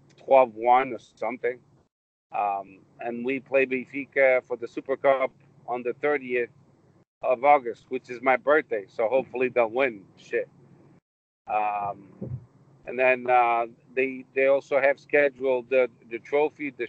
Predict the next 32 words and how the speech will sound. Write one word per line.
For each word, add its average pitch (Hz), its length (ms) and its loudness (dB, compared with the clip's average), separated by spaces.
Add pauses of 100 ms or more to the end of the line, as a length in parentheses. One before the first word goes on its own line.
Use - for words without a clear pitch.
Strand, 135 320 -4 (120)
uh, 117 160 -4 (100)
Trophy 147 560 -4 (340)
for 156 120 -8
all 135 160 -2
five 131 260 2
modalities, 131 760 0
different 120 340 -6
dates 131 280 -2
against 117 320 -8
different 113 320 -8
teams. 147 300 -8 (600)
Fut-, 131 280 -12
our 123 300 2
futsal 135 480 0
team 131 180 -6
will 123 140 -4
play 127 340 2
on 120 160 -8
the 117 200 -6
eighteenth 127 400 -12
of 123 140 -6
August 120 440 0 (540)
against, 123 560 -4
uh, 117 160 -8
G 127 140 -2
E 143 460 0 (100)
of 117 140 -6
S-, - 160 -20 (140)
Spain. 151 560 -2 (640)
Then, 123 360 0
uh, 117 400 -4